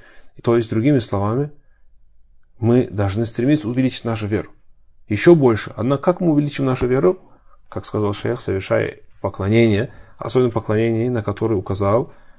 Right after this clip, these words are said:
э, шейх. «والإنسان الذي يراقب حاله ويراقب أمر إيمانه يعرف، يعرف زيادة الإيمان ونقصانه من نفسه». И говорит чел-, шейх, что человек, который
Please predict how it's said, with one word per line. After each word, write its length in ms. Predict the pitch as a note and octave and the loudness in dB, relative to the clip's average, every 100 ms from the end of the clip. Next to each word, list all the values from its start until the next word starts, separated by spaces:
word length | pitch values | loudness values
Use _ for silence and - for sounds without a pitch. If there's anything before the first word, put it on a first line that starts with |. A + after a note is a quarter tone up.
| - - | -20 -14
э, 260 | - G2 F2+ | -8 -6 -6
шейх. 320 | - G2 E2+ | -4 -4 0
«والإنسان 600 | A#2 C#3+ D#3 D3 F#3+ F#3 | 2 4 2 4 4 4
الذي 340 | C#3+ B2 B2 A2+ | 4 4 2 2
يراقب 600 | G#2 A#2 C#3+ C#3 A2+ G2+ | 4 8 6 6 0 -2
حاله 520 | - G2 E2+ G#2 - - - - | -2 -4 -4 -8 -12 -20 -20 -4
ويراقب 840 | G2+ G#2+ A#2+ C#3 C3+ B2+ A#2 A2+ A2 - B2+ | 0 2 4 4 2 0 0 -2 -6 -6 0
أمر 300 | B2+ A#2+ G#2+ | 2 2 2
إيمانه 720 | G#2+ G#2 G2 G2+ F#2 F2 F2+ - - - | 0 0 0 0 -2 -4 -8 -14 -16 0
يعرف، 500 | C3 D#3 B2 A2+ - | 2 2 0 -2 -4
يعرف 600 | A2+ B2+ D#3+ A#2 A#2 G#2+ | 2 4 4 2 0 -2
زيادة 540 | G2 F#2+ G#2 B2+ B2 A2 | -4 -2 0 2 0 0
الإيمان 600 | G#2 - G2 G#2 B2+ A#2+ | -4 -4 -4 -2 0 0
ونقصانه 800 | G2+ G2+ F#2+ - B2+ C#3 D#3 D#3+ | -2 -4 -8 -6 0 2 2 2
من 160 | C3 G2+ | 0 0
نفسه». 400 | G2 - - - - - - - - | -2 -6 -12 -16 -20 -20 -20 -20 -10
И 280 | - D2+ - | -6 -6 -2
говорит 300 | - B2 C3+ | 2 2 2
чел-, 220 | C3+ B2 - - | 0 -6 -8 -12
шейх, 340 | - A2 - | -8 -8 -8
что 160 | - A2 | -6 -6
человек, 400 | - A2+ D3+ D#3 | -2 0 0 0
который 400 | G2+ A#2 A2+ | -2 2 2